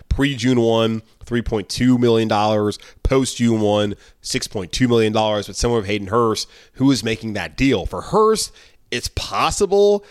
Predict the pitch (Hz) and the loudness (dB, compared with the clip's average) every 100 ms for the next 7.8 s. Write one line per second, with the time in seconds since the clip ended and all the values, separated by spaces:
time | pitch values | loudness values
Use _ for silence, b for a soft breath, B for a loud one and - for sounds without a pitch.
0 | B - 160 208 202 196 196 196 190 190 | B -6 -2 2 2 2 0 0 0 0
1 | 175 190 190 196 190 185 _ - 180 185 | -2 0 2 4 2 -2 _ -4 -2 0
2 | 190 190 185 175 b b b - 151 156 | 2 2 0 -6 b b b -2 2 4
3 | 151 147 - 143 - 107 98 - - 165 | 2 0 -2 -4 -2 -6 -4 -2 0 0
4 | 185 190 185 180 156 160 117 95 139 156 | 2 4 4 4 0 0 0 0 2 2
5 | 151 156 151 151 147 - - - 151 143 | 0 0 0 0 -4 -8 -12 -4 -2 2
6 | 131 110 - - 156 147 143 - 135 139 | 2 0 -4 0 0 0 -2 -2 0 2
7 | 143 139 135 B B B 117 117 | 4 4 2 B B B -6 -6